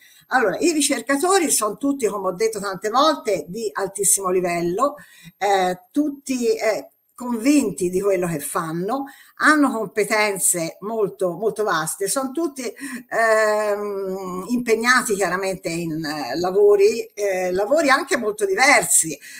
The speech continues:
eh, cioè una, eh, la Valentina Ricci, la dottoressa Ricci, addirittura è una microbiologa e una chimico-farmacologa,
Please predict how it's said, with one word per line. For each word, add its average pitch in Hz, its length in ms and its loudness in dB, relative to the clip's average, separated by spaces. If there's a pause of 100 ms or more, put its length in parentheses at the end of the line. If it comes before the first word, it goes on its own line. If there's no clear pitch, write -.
(120)
eh, 185 320 0
cioè 190 220 0
una, 277 440 2
eh, 180 720 -2
la 170 120 -6
Valentina 185 480 -4
Ricci, 208 320 -2
la 180 100 -2
dottoressa 202 560 0
Ricci, 226 340 -2
addirittura 208 540 -2
è 202 40 4
una 190 160 0
microbiologa 202 920 2
e 180 40 0
una 185 200 -2
chimico-farmacologa, 180 1300 -2